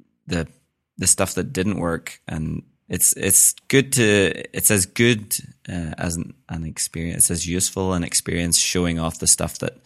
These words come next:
that doesn't work as it is showing off the stuff that, that does work. So I find that in design that it's, that it's,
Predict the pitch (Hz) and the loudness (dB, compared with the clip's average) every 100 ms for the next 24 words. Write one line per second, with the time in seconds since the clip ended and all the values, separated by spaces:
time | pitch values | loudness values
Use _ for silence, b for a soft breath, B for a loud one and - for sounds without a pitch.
0 | B B B 98 64 87 95 87 82 78 | B B B -4 -2 0 0 0 -4 -6
1 | - 82 82 - 80 - - 80 80 - | -8 -8 -6 -4 0 0 0 -4 -6 -4
2 | - - 82 - 143 _ - 139 131 82 | -2 -2 -4 -8 -12 _ -20 -14 -10 -8
3 | - 82 87 80 - - - 85 98 127 | -4 -4 -4 -4 -6 -4 -2 0 0 0
4 | 135 110 82 82 80 85 92 85 - - | 0 0 -2 -4 -2 0 0 0 -2 -4
5 | - B B B B _ 85 76 - - | -6 B B B B _ -2 -2 -2 -4